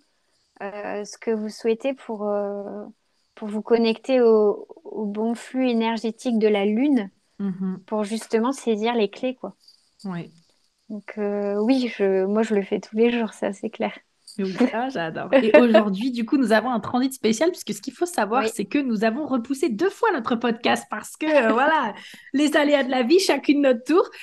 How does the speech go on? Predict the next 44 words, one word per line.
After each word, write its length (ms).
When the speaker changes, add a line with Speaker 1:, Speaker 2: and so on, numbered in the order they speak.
Speaker 2:
Et 240
aujourd'hui, 720
nous 160
avons 220
donc, 420
euh, 160
comme 240
me 80
disait 260
tout 140
à 100
l'heure, 180
euh, 120
Julie, 340
Jupiter 460
en 100
opposition. 720
Et 40
Speaker 1:
Oui. 60
Speaker 2:
donc, 340
euh, 840
on 160
expand 340
les 100
possibilités, 720
quoi. 180
Speaker 1:
Tout 220
à 140
fait. 380
Aujourd'hui, 400
c'est 220
la, 300
la 160
journée 360
du 200
tout 200
est 40
possible. 560
Donc, 320
euh, 80
Speaker 2:
Ouais. 140
Speaker 1:
c'est 180
juste 300
magique 580